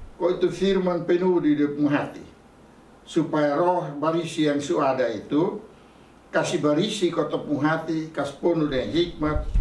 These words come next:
dengan kebenaran dan keadilan. Apalagi Tuhan Yesus yang Raja Damai itu suruh kotong juga kau kasih tunjuk itu hikmat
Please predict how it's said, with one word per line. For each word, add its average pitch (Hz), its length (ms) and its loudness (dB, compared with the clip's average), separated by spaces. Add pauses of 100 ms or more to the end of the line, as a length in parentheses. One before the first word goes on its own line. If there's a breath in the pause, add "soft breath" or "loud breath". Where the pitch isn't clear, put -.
(140)
dengan 131 220 0 (100)
kebenaran 143 720 2
dan 123 240 4
keadilan. 127 560 0 (2500 loud breath)
Apalagi 214 560 2
Tuhan 185 320 2
Yesus 185 480 0
yang 160 160 2
Raja 156 340 0
Damai 151 560 -2
itu 196 300 -4 (480 loud breath)
suruh 202 440 2
kotong 170 440 2
juga 220 320 0
kau 175 180 2
kasih - 240 -2
tunjuk 226 420 0
itu 180 240 0
hikmat 233 540 -2